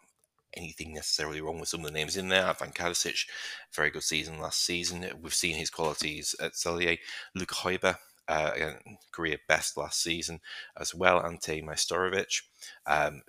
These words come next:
very solid defender at this level, but you don't have much depth in there. You know, once you get past those three, you're into kids, basically. And that would be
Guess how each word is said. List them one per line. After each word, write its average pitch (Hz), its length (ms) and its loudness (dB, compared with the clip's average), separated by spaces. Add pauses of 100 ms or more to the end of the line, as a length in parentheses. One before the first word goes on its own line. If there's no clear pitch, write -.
very 78 220 0
solid 76 360 0
defender 76 540 -2
at - 240 -2
this - 200 -2
level, 90 300 -2
but - 240 -2 (880)
you 82 140 -4
don't 82 180 4
have 78 180 -6
much - 220 -8 (200)
depth - 460 0 (520)
in 78 200 -6
there. 73 140 -2
You 76 120 -8
know, 73 80 -8
once 76 280 -2
you 90 60 -6
get - 300 2
past - 480 0
those 82 240 -4
three, 135 400 -2 (600)
you're 90 240 0
into 85 260 -4
kids, - 520 -8 (420)
basically. - 460 -6 (1500)
And 82 340 0 (220)
that 107 320 0 (560)
would 85 140 -6 (100)
be 78 220 -6